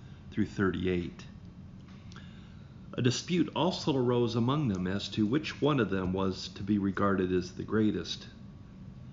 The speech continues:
But he said to them, "The kings of the Gentiles lord it over them, and those in authority over them are called benefactors. But not so with you.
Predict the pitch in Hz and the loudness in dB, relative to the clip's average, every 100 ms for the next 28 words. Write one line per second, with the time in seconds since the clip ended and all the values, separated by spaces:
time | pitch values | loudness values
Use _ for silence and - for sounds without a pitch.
0 | - 123 127 123 156 147 117 95 90 92 | -2 4 4 4 4 4 2 2 0 -2
1 | - 160 202 185 147 113 101 131 156 151 | 0 2 4 4 2 2 2 2 2 0
2 | 110 87 87 85 101 101 98 92 95 87 | -2 0 -2 -4 0 2 2 2 0 0
3 | 90 87 85 87 - - - - 101 101 | -2 -4 -4 -6 -10 -16 -14 -2 2 6
4 | 123 123 127 117 107 139 147 117 92 98 | 6 4 4 2 2 4 6 6 2 0
5 | - 98 90 90 90 90 - 95 - - | -4 -2 -2 -2 -2 -2 -2 -6 -6 -2
6 | 92 87 98 - 117 107 - 85 - - | -2 -2 -6 0 2 2 0 -4 -6 -8
7 | - - - - - - - - - - | -10 -10 -12 -14 -16 -16 -16 -16 -16 -16
8 | - - - 110 120 196 - - 143 131 | -16 -16 -6 2 4 4 2 4 6 6
9 | 123 - 123 90 | 4 4 4 4